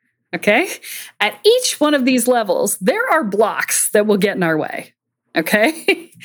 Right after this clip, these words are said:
So the, the intention level usually shows up in the form of, "Oh, I got distracted halfway through setting my intention and I wandered off."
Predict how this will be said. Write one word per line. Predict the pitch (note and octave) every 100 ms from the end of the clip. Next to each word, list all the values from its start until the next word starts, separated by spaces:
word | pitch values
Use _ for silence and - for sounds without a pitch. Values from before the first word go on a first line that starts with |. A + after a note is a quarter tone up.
| - - -
So | - - A3 G#3+ G#3 G#3+ _ _ - _ -
the, | A3 A3 A3 -
the | G3+ G#3+ G#3 G3+
intention | A3 A3 E4 F#4+ - C#4
level | A3+ G3+ G3+ G#3+ A3 A#3+ _
usually | E4+ G4+ A4 G4 F4 F#4+
shows | D4+ - A#3+ A3 G3+
up | F#3 F#3 -
in | G3 F#3+
the |
form | F#3 - F#3 F3 F3+
of, | - E3+ F3 F3 F#3+ - -
"Oh, | A#3+ A#3+ A#3+ A#3+ A#3+ A#3 -
I | A3 A3 A3+
got | A3+ A3 A3
distracted | G#3+ - G3+ G3+ G#3
halfway | G3 F#3+ F#3 G3
through | G3+ F#3+
setting | G3+ F#3+
my | F#3 F3+
intention | F3+ F#3+ F3+ - F3+ F3 E3+
and | E3 E3
I | E3
wandered | D#3 D#3+ D#3+
off." | D3+ - - -